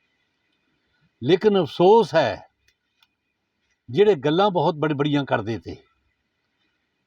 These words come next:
ਦੋ ਦਫਾ ਹੜ੍ਹ ਪਹਿਲੇ ਆ ਲਏ। ਜਿਹੜੇ ਪਹਿਲੇ ਹੜ੍ਹ ਆਏ ਅੱਜ ਤੇ ਤਿੰਨ, ਸਾਢੇ ਤਿੰਨ ਸਾਲ ਪਹਿਲਾਂ, ਉਹਨਾਂ ਦਾ ਮੁਆਵਜ਼ਾ ਵੀ ਹੁਣ ਤੱਕ ਨਹੀਂ ਮਿਲਿਆ।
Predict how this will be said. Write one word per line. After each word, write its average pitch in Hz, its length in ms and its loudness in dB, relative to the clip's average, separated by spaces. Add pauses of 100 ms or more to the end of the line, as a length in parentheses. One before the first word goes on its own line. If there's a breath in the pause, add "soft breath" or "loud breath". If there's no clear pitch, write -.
ਦੋ 139 300 2
ਦਫਾ 202 300 0
ਹੜ੍ਹ 196 180 -2
ਪਹਿਲੇ 196 360 -2
ਆ 135 120 0
ਲਏ। 98 160 -8 (1600)
ਜਿਹੜੇ 208 220 4
ਪਹਿਲੇ 285 460 2
ਹੜ੍ਹ 226 260 0
ਆਏ 208 260 2
ਅੱਜ 175 80 -4
ਤੇ 190 120 -2
ਤਿੰਨ, 208 260 -2
ਸਾਢੇ 208 280 0
ਤਿੰਨ 175 220 -4
ਸਾਲ 151 260 -2
ਪਹਿਲਾਂ, 156 280 -2 (1500)
ਉਹਨਾਂ 320 300 6
ਦਾ 262 140 6
ਮੁਆਵਜ਼ਾ 185 400 2
ਵੀ 175 140 -6
ਹੁਣ 147 180 -10
ਤੱਕ 135 240 -12
ਨਹੀਂ 127 140 -14
ਮਿਲਿਆ। 95 300 -18